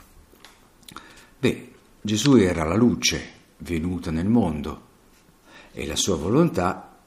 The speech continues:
è che, anche oggi, tutti diventiamo luminosi nella semplicità. E lì di semplicità ce n'era poca, anche oggi.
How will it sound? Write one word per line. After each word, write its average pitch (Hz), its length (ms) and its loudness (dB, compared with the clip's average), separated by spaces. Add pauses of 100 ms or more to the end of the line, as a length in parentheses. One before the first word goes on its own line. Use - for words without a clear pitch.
(120)
è 95 260 -4
che, - 400 -2
anche - 360 -6
oggi, 85 540 -4 (580)
tutti - 540 0
diventiamo 139 720 2
luminosi 104 800 2 (1200)
nella 135 520 0
semplicità. - 920 -4 (840)
E 104 100 -6
lì 123 120 2
di 98 100 4
semplicità 80 640 -4
ce - 160 -6
n'era 69 220 -6
poca, - 420 -16 (300)
anche 95 300 -6
oggi. 71 360 -8